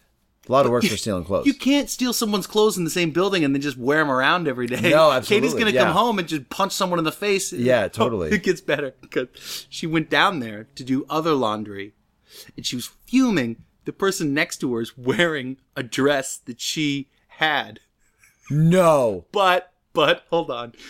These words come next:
Speaker 2: She goes back up. She, so she grilled her, like, "Have you seen anybody around here? What, you know, when, how long, you know, how long
Speaker 1: Oh.
Speaker 2: you been doing
Speaker 1: Did she have
Speaker 2: laundry?"
Speaker 1: the same type of
Speaker 2: She
Speaker 1: dress?
Speaker 2: goes back up and it's still in her
Speaker 1: Oh,
Speaker 2: apartment. So it, it,
Speaker 1: wow.
Speaker 2: that was a false alarm,
Speaker 1: Wow.
Speaker 2: but dangerous.
Speaker 1: Scary. Scary.
Speaker 2: Dangerous.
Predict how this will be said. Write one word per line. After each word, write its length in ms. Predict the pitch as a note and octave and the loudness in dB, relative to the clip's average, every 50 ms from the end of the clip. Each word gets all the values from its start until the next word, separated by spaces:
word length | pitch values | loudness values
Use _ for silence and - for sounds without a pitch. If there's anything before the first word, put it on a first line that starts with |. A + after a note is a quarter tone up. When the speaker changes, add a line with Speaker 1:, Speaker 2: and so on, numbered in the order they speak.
| - _ | -20 _
Speaker 2:
She 160 | - - D#3 | -12 -8 -2
goes 260 | C#3 C#3+ D3 E3+ E3+ | -2 2 2 2 0
back 280 | - - D3 C#3 - - | 0 0 -2 0 0 0
up. 360 | D#3 C#3+ C#3+ D3 C3+ - _ _ _ | -2 0 2 0 0 -2 _ _ _
She, 200 | - - - _ - - E3+ D#3 _ - - - - | -16 -16 -16 _ -8 -8 -8 -8 _ -18 -18 -18 -10
so 140 | - - G3+ | -4 -4 -2
she 160 | F3+ - G#3 | -2 0 -2
grilled 400 | F3 D3+ B2 D#3+ F3+ G3 G3+ G3 | -4 -2 0 2 2 2 2 0
her, 160 | A#3 A#3+ B3+ A#3+ | -2 -4 -4 -2
like, 240 | F#3+ C#3+ C3 C3 - - _ - | -2 -2 -4 -4 -8 -14 _ -16
"Have 100 | G#2 G#3 | -14 -14
you 60 | - | -12
seen 280 | - - D#3+ D#3+ E3 | -10 -6 -4 -2 -2
anybody 340 | E3 E3 D#3+ D#3 D#3+ E3 D#3+ | -2 -4 -4 -4 -4 -4 -2
around 240 | D#3 D#3 D#3+ E3 F3 | -2 -2 -4 -4 -6
here? 280 | F3+ F3+ F#3 F#3+ G3 F#3+ - - - _ - | -6 -8 -8 -10 -12 -14 -16 -20 -20 _ -12
What, 200 | - C3+ D3+ D#3+ | -6 -4 -4 0
you 120 | D#3+ D3 C3 | 0 0 0
know, 100 | C3 - - _ _ | 0 -2 -4 _ _
when, 200 | - D#3 E3+ F3+ | -4 -2 -2 -2
how 260 | - - - F3 F3 | -2 -2 0 2 2
long, 400 | F3 F3+ F3+ F3+ F3 F3 F3 E3+ - _ _ _ _ _ _ - | 2 2 2 2 0 0 -2 -6 -8 _ _ _ _ _ _ -8
you 100 | D#3+ C#3+ | -4 0
know, 80 | C3+ B2+ | 2 4
how 300 | A#2+ A#2+ B2 B2 G3 G3 | 4 6 6 6 6 4
long 160 | F#3+ F#3 F#3 | 4 4 2
Speaker 1:
Oh. 40 | F#3+ | 0
Speaker 2:
you 80 | F#3+ F#3+ | -2 -2
been 160 | G#3 G#3 G3 | -4 -2 0
doing 160 | F#3 F3+ E3+ | 0 2 2
Speaker 1:
Did 60 | D3 C#3+ | 2 4
she 20 | |
have 60 | D#3 D#3 | 4 2
Speaker 2:
laundry?" 140 | - D3+ D3+ | 2 0 -2
Speaker 1:
the 20 | |
same 320 | - - F3+ D#3+ D#3 C#3+ C3+ | -2 0 0 2 0 0 -2
type 240 | C3+ C#3+ C#3+ C#3 | -2 0 0 0
of 60 | D3 D3+ | 0 0
Speaker 2:
She 100 | D3+ F#3+ | 0 2
Speaker 1:
dress? 120 | E3 E3 | 2 4
Speaker 2:
goes 160 | E3+ E3+ E3 - | 2 2 2 2
back 200 | E3+ D#3 D3+ - | 2 2 2 4
up 220 | D#3 D3+ D3+ - - | 2 2 2 0 -4
and 100 | C#3 C3 | -4 -4
it's 120 | B2 - | -4 -6
still 300 | - - D3+ C3+ B2+ B2+ | -6 -4 -2 0 0 0
in 60 | A#2+ | 0
her 80 | B2 D3 | 2 4
Speaker 1:
Oh, 440 | D3 D#3 D#3+ E3 E3 E3 E3 D#3+ D3+ | 4 6 6 6 6 6 6 4 4
Speaker 2:
apartment. 20 | D3 | 4
So 140 | C3+ C3+ C#3 | 4 4 4
it, 100 | C3+ A#2 | 4 4
it, 20 | |
Speaker 1:
wow. 440 | A#2 - - C3+ C3+ - B2+ B2 A2+ | 4 4 2 4 4 4 4 4 4
Speaker 2:
that 160 | - D#3+ F#3 G#3+ | 4 4 4 4
was 140 | A3 G#3+ | 2 0
a 40 | A3 | -2
false 300 | F#3 G3+ G3 G3 F#3 - | -2 0 0 0 0 0
alarm, 380 | G3 F#3 F3+ E3+ D3+ B2+ B2 B2 - - - | 2 2 4 4 4 2 0 -4 -8 -16 -12
Speaker 1:
Wow. 160 | B2 C#3+ C#3+ D3 | -6 -4 0 2
Speaker 2:
but 340 | E3+ D#3 C#3 B2+ - - _ _ _ _ - | 2 2 2 2 -2 -8 _ _ _ _ -10
dangerous. 680 | - A#2 B2+ D3 C3+ F2+ D#2 C#2+ C2+ - - - - _ | -8 -8 -6 -4 -4 -4 -4 -4 -6 -8 -10 -12 -12 _
Speaker 1:
Scary. 400 | - - - - F2 D#2 C#2 B1+ | -16 -16 -14 -12 -10 -10 -10 -6
Scary. 20 | B1 | -2
Speaker 2:
Dangerous. 400 | C#3 C#3 D3 C#3 C#3 C3+ - | -2 0 0 0 -2 -4 -4